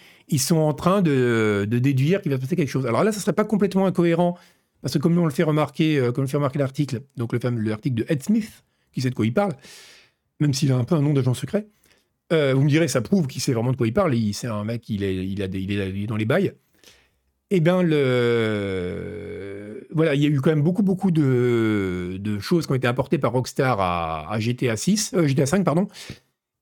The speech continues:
Euh, Red Dead, il a un peu resté, <clears throat> il a un peu resté dans les, euh, de...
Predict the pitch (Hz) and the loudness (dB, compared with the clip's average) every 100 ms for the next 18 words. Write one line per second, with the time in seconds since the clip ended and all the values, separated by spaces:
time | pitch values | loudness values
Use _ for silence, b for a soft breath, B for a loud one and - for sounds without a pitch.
0 | - 147 139 135 160 151 214 170 151 156 | 0 2 4 4 4 2 2 2 2 2
1 | 226 180 - 196 B B B _ - - | 2 0 0 -2 B B B _ -12 0
2 | - - 330 - 170 - 147 160 196 190 | 0 4 2 4 0 2 2 2 2 0
3 | 175 208 180 151 139 135 127 120 110 107 | 0 0 2 2 2 2 2 2 0 -2
4 | 107 104 - _ _ _ _ _ _ - | -6 -10 -14 _ _ _ _ _ _ -4
5 | 123 | -2